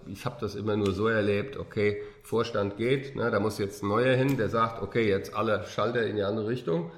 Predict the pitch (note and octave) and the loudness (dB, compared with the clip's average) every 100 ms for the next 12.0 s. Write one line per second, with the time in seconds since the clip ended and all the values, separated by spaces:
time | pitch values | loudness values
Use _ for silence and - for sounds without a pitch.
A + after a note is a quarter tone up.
0 | - G2+ - A2 A2+ G2 A2 G#2+ B2+ C#3 | -6 -4 -2 0 2 0 -2 -2 -2 -2
1 | C3 A2+ G#2+ G#2 F#2 F#2+ G2 C3 E3+ - | -2 0 2 2 2 0 0 0 0 -6
2 | - - - - G2+ C3 - G2 G#2 G#2 | -16 -20 -20 -6 -2 -2 0 -4 -2 -2
3 | F2+ G2+ A#2 - - - F#2 A2 G#2+ G2 | 0 0 0 -4 -8 -4 -2 0 -2 -2
4 | F2+ F#2+ F#2+ A#2+ - D#3 - - - _ | -4 -2 -2 -2 -4 -6 -6 -18 -20 _
5 | F#2+ G2 G2+ - A2 G#2+ G2 G#2 F#2+ G2 | -4 -2 -2 -4 -4 -2 -2 0 -2 -4
6 | - - F2+ - B2 B2 G#2 G2+ F#2+ F#2 | -8 -8 -6 -4 -2 -2 -4 -4 -2 -2
7 | F#2+ B2+ C3+ C3+ C3 B2 A2 A2 A2+ A2 | -2 0 -2 -2 -4 -2 -2 0 0 2
8 | G#2+ G2+ G2 G2+ G#2 F#2 F#2 F#2+ F#2 F#2+ | 0 0 -2 0 0 0 -2 -2 -2 -4
9 | F2+ - G2+ - - E2+ G2 G2+ G2 F2 | -6 -4 -4 -4 -10 -6 -6 -6 -8 -10
10 | - F#2 F#2 F2 E2+ E2 - - - F2 | -6 -6 -6 -6 -8 -8 -10 -10 -10 -8
11 | F2 - - - - - A2 G#2+ G#2 | -8 -8 -12 -18 -20 -4 0 2 2